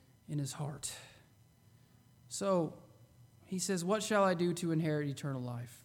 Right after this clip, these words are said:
with no desire to actually know the truth.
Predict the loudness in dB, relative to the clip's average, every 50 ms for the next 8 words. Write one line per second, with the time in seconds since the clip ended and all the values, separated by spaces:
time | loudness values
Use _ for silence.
0 | _ _ _ _ -6 -2 -2 0 2 4 4 4 4 4 4 4 4 4 4 4
1 | 4 2 2 0 -2 -4 -4 -2 -2 -2 -2 -4 -6 -8 -12 -12 -14 -14 -16 -18
2 | -20 -20